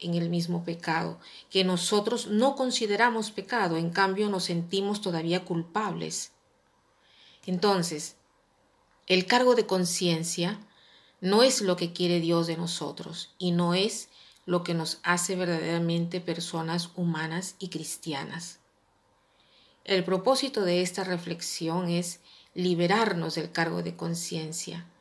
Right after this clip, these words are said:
Pidamos a Dios de darnos aquella paz, aquel gozo,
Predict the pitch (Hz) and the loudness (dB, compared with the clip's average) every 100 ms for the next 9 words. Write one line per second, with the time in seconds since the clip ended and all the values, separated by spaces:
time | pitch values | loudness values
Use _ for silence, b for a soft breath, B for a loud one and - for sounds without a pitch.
0 | B B B B B 185 185 202 214 208 | B B B B B 2 4 4 2 0
1 | 175 185 202 190 165 175 180 185 196 202 | 2 2 2 0 2 4 2 0 -2 -4
2 | - 170 175 170 170 175 175 185 - - | -8 -6 -2 -2 -2 0 0 0 -4 -8
3 | - - 170 - 170 170 175 185 180 - | -14 -14 -12 -6 -6 -2 0 0 -2 -8
4 | 165 | -12